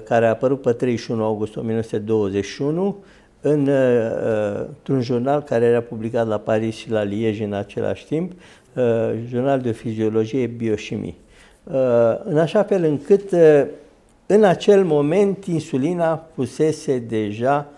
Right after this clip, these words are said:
descoperită. Niciun, știți cum e, lucrarea lui este ca luceafărul lui Eminescu. Dacă scoți un cuvânt și înlocuiești cu altul, strici. E,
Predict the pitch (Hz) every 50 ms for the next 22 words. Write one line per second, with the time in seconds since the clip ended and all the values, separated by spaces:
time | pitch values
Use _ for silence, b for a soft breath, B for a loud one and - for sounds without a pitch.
0 | B B B B B _ 123 127 120 - - - - 127 117 - 131 131 143 185
1 | 202 185 - - 190 185 165 - B B B B B B B B _ _ _ _
2 | _ _ _ _ _ _ _ _ _ _ _ _ _ _ _ _ _ _ 180 175
3 | 208 240 233 - - - - - 214 196 202 190 190 - - - _ _ _ -
4 | - - - - 226 220 220 - - - 175 170 160 160 175 180 175 175 165 -
5 | - 156 160 151 156 - 175 180 175 175 175 160 156 151 151 160 175 175 175 165
6 | 165 165 151 - - - - 160 147 151 - - - 147 147 151 151 139 135 135
7 | 135 135 - 180 170 147 - - 156 147 147 143 139 139 139 139 139 143 139 -
8 | - - - 131 131 127 123 123 123 120 117 - - - 120 120 127 127 127 -
9 | - 139 - - - - - 220 214 214 214 - 190 170 156 143 - 151 131 123
10 | 127 151 147 135 - - 131 123 113 117 b b b b b b b _ - 139
11 | 131 131 131 131 135 147 147 147 147 - - 143 143 165 170 156 165 - 160 147
12 | - - - - 175 156 135 - - - - - _ _ _ b b b b b
13 | b b b b b _ - 170 170 147 117